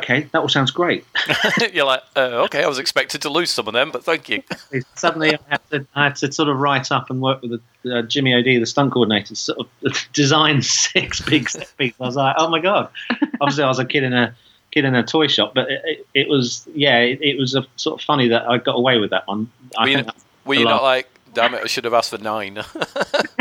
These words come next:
Speaker 1: <laughs> Exactly. <laughs>
Speaker 2: But it's, uh, so how early did Vincent Regan come on board?
Speaker 1: Um, let me think. So we sent, did the script, sent out, we started crewing up, I'd say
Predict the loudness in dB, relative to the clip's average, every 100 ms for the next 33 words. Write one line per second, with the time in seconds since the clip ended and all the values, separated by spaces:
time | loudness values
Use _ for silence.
0 | -2 0 -2 -2 -4 -4 -4 -2 -4 -4
1 | -4 -4 -2 -2 -2 -8 _ -20 -20 -8
2 | -8 -8 -16 -18 -16 -20 -20 -20 -20 -20
3 | -20 -20 _ _ _ _ -6 -4 -4 -2
4 | -2 -2 -4 -2 0 0 2 2 0 -4
5 | -4 -6 -6 -8 -4 -4 -4 -6 -6 -8
6 | -6 -8 -8 -10 -18 _ _ _ _ _
7 | _ _ _ _ _ _ _ _ -2 2
8 | 4 4 2 2 0 -2 -4 -4 -4 0
9 | 2 2 0 -6 -4 -2 -2 0 -2 -4
10 | _ _ _ _ _ _ _ _ -14 -12
11 | -8 -6 -4 -4 -4 -4 -4 -8 -4 -4
12 | -2 -2 0 0 0 -2 -4 _ _ -4
13 | -2 -4 -4 0 2 4 2 2 -2